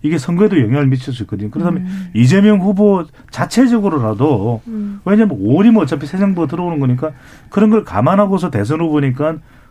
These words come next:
Speaker 1: 공약을 내놓는 거잖아요.
Speaker 3: 네, 짧게
Speaker 1: 그렇다면
Speaker 3: 덧붙이면
Speaker 1: 어떻게
Speaker 3: 가-,
Speaker 1: 하겠다 해야 되는 거죠.
Speaker 3: 예, 그 자가진단 키트가 육천 원이라서 비싸게 느껴지는 것도 있는데 일단 살 수가 잘 없다는 거예요. 자꾸
Speaker 2: 네.
Speaker 3: 이제 품절이 되어 있으니까.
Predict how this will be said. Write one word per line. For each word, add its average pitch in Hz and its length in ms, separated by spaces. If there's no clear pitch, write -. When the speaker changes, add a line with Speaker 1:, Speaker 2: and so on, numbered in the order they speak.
Speaker 1:
공약을 165 360
내놓는 147 360
거잖아요. 92 340
Speaker 3:
네, 190 120
짧게 - 280
Speaker 1:
그렇다면 202 180
Speaker 3:
덧붙이면 226 640
Speaker 1:
어떻게 180 300
Speaker 3:
가-, 196 40
Speaker 1:
하겠다 175 220
해야 190 140
되는 127 180
거죠. 98 100
Speaker 3:
예, 180 280
그 226 100
자가진단 285 480
키트가 226 380
육천 226 320
원이라서 220 380
비싸게 254 360
느껴지는 202 460
것도 185 200
있는데 160 260
일단 226 180
살 359 180
수가 339 280
잘 180 260
없다는 180 400
거예요. 156 360
자꾸 196 260
Speaker 2:
네. 185 80
Speaker 3:
이제 170 180
품절이 320 420
되어 185 180
있으니까. 165 600